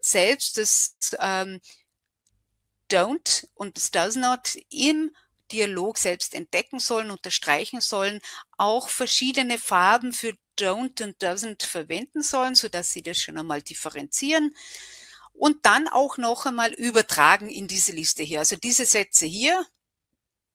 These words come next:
sind identisch mit dem hier und das rote hier wären sozusagen dann die Schülerantworten.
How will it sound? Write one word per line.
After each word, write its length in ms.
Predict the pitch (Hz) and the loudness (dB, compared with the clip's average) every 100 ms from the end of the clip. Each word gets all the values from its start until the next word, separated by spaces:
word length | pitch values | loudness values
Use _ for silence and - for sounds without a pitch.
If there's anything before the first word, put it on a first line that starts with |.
| _ - _ _ _ | _ -10 _ _ _
sind 320 | - 214 208 | -8 -6 -6
identisch 560 | 165 - 156 - - - | -8 -4 -4 -2 -4 -4
mit 160 | 165 | -8
dem 180 | 156 147 | -8 -8
hier 300 | 143 160 147 | -6 -4 -4
und 160 | - - | -2 2
das 420 | 170 - - - | 4 6 4 0
rote 300 | 165 233 - | -4 -6 -6
hier 240 | 185 190 | -6 -6
wären 200 | 160 151 | -4 -4
sozusagen 640 | 170 - - - - - 147 | -4 -4 -6 -4 -6 -6 -8
dann 200 | 151 151 | -10 -8
die 100 | 156 | -4
Schülerantworten. 1080 | - 151 139 - 131 - 131 131 _ 123 | -4 -2 -6 -6 -12 -14 -12 -12 _ -20